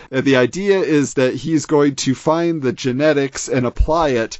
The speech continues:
and so he's forced into doing a test on a prisoner who has volunteered that if he survives, he gets freedom, but instead it horribly mutates the guy. And then he says, like, even though he's a jerk, he's like, "Ah, this is wrong. I don't wanna be involved in this anymore." So he goes to his boss and says, "I'm gonna quit."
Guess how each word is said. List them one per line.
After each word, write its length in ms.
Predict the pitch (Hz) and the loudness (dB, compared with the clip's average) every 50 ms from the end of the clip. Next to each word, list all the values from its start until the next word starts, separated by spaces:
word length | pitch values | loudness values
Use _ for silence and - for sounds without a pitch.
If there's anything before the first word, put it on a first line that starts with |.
| - - | -16 -8
and 160 | - 135 135 | -4 -4 -2
so 140 | - 151 139 123 | 0 0 0 0
he's 180 | 113 107 - | -2 -6 -10
forced 460 | - - 180 190 196 180 - - - | -4 0 2 4 4 4 2 0 0
into 220 | 160 143 123 117 120 | 0 0 0 -4 -2
doing 300 | 127 135 123 117 113 113 | 0 2 2 2 2 0
a 60 | 110 | -2
test 520 | - - 131 120 113 113 - - - - - | -4 -2 -2 -2 -2 -2 -4 -6 -10 -10 -4
on 200 | - 123 123 107 | -2 -2 -2 -2
a 40 | 98 | -4
prisoner 640 | - - - 165 175 165 139 143 139 120 110 104 107 | -4 0 2 2 2 2 0 -2 -6 -4 -2 -2 -2
who 140 | 101 117 123 | -2 0 -2
has 120 | 120 - 127 | -2 -4 -2
volunteered 680 | 127 120 117 113 113 110 - - 143 143 131 117 110 | -2 -2 0 0 -2 -6 -2 -2 0 2 2 0 2
that 140 | - 110 110 | 0 2 2
if 120 | 117 - - | 2 0 0
he 80 | 123 | -2
survives, 680 | 113 - - 120 107 120 123 127 123 110 104 101 - - | -2 0 -2 -2 0 2 0 0 2 0 -2 -2 -4 -6
he 100 | - 120 | -10 -6
gets 260 | - 117 110 - - | -4 -4 -4 -4 -4
freedom, 500 | - - 147 151 143 123 107 95 95 98 - | -8 -2 0 2 2 2 2 -2 -4 -4 -2
but 120 | - 127 123 | -2 -2 -2
instead 400 | 117 107 - - 151 139 131 117 | -2 -6 -2 0 2 2 2 0
it 180 | 101 - _ | -2 -6 _
horribly 640 | - 120 110 147 170 170 156 147 131 139 135 131 123 | -16 -6 -2 0 2 2 2 2 2 2 2 2 2
mutates 720 | 117 113 120 147 175 156 - - 123 107 104 - - - | 0 0 0 0 -2 -2 0 0 0 0 0 -2 -6 -6
the 100 | - 120 | -8 -6
guy. 480 | 104 - 104 98 90 92 90 90 92 98 - - | -4 -2 -2 -2 0 -2 -2 -2 -4 -4 -4 0
And 200 | 139 131 127 123 | 0 0 0 2
then 240 | 135 135 135 131 | 2 2 4 4
he 200 | 131 117 127 147 | 2 0 0 -2
says, 280 | 139 - 147 139 127 120 | 0 2 2 0 2 2
like, 260 | 120 113 113 - - - _ | 0 -2 -2 -4 -10 -20 _
even 180 | - 165 156 165 | -4 -2 0 2
though 100 | 165 160 | 2 2
he's 140 | 151 123 127 | 2 0 -2
a 60 | 120 | -4
jerk, 380 | 139 - 143 143 135 127 - | -4 -2 0 0 0 0 -2
he's 160 | - 139 123 123 | -4 -6 -2 -2
like, 160 | 123 - 143 | -2 0 0
"Ah, 180 | 143 147 143 | 0 0 0
this 200 | 143 165 170 - 160 | 0 -2 -4 -4 -6
is 160 | 139 120 120 | -8 -8 -4
wrong. 440 | 113 110 113 117 117 113 117 117 113 | -2 0 0 2 0 0 -2 -2 -4
I 120 | 101 123 131 | -2 -2 0
don't 140 | 135 135 131 | 0 0 0
wanna 160 | 127 127 123 | -2 -2 -2
be 100 | 123 123 | -2 -2
involved 440 | 120 107 117 113 120 120 117 110 120 | -2 0 0 2 2 2 2 0 0
in 80 | 110 | 0
this 200 | 110 110 107 - | 0 0 2 2
anymore." 300 | 135 117 113 110 107 110 | 0 0 0 2 0 0
So 120 | 110 - 135 | 2 2 0
he 40 | 120 | 2
goes 220 | 147 160 170 151 | 4 2 2 2
to 80 | - 156 | 0 -2
his 140 | 131 107 131 | -2 -2 -6
boss 640 | - - 127 139 139 120 127 107 95 92 - - - - | -4 -2 0 0 0 0 -2 -2 -6 -8 -8 -12 -8 -6
and 120 | 131 139 139 | -6 -4 -2
says, 220 | - 143 135 131 | -2 -2 0 0
"I'm 160 | 143 131 131 | -2 -2 -2
gonna 240 | 127 151 131 110 101 | -2 -2 -2 -2 -4
quit." 480 | - - - - 180 180 147 107 107 | -6 -4 0 2 2 2 2 0 -2